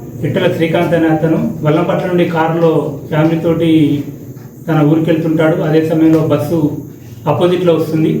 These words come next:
ఆ క్రమంలో బస్సు డ్రైవర్ తనకు సైడ్ ఇవ్వలేదని అతను కొంత దూరం ముందుకెళ్ళి మళ్ళీ కారు దింపుకొని వచ్చి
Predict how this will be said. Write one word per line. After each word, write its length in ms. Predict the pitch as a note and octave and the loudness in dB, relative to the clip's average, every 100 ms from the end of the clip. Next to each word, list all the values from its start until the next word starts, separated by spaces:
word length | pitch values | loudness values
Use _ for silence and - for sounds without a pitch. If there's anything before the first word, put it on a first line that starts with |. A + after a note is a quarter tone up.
| - - - - - - - - - - - - - | -6 -14 -16 -16 -14 -14 -14 -16 -20 -20 -18 -12 -2
ఆ 280 | E3+ F3 E3 | 0 2 0
క్రమంలో 460 | E3 E3+ F#3+ G3+ G3+ E3 - - - - - - - | 0 0 0 0 2 0 -2 -8 -14 -16 -20 -20 -4
బస్సు 200 | D#3 G3 | -2 0
డ్రైవర్ 320 | G3+ G3+ G3+ G3 | 0 2 2 0
తనకు 200 | F3+ - | -2 0
సైడ్ 180 | E3 F3 | 0 0
ఇవ్వలేదని 560 | F#3+ F#3 F3 F3 E3+ D#3 D3 - - - - | 0 0 2 0 0 -2 -2 -4 -14 -18 -8
అతను 200 | D#3+ D#3+ | -2 2
కొంత 120 | D#3+ D#3+ | 2 2
దూరం 300 | D#3+ E3+ E3 | 2 2 2
ముందుకెళ్ళి 420 | E3+ F#3+ F3+ F#3 | 2 0 0 0
మళ్ళీ 260 | E3+ E3 - | 2 0 0
కారు 180 | D#3+ | -2
దింపుకొని 440 | E3 E3+ E3 E3+ D#3+ | -2 -4 -2 0 2
వచ్చి 200 | D#3+ | 0